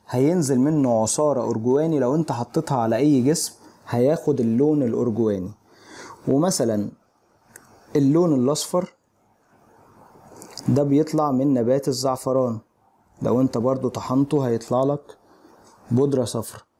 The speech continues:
واللون الأحمر مثلًا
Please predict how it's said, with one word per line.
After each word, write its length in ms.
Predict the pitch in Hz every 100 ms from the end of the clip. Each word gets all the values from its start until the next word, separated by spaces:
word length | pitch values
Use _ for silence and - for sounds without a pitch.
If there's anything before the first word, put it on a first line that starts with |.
| _ - - - _ 131
واللون 600 | 131 139 160 185 139 117
الأحمر 640 | 127 127 165 - 127 110
مثلًا 460 | 120 147 165 175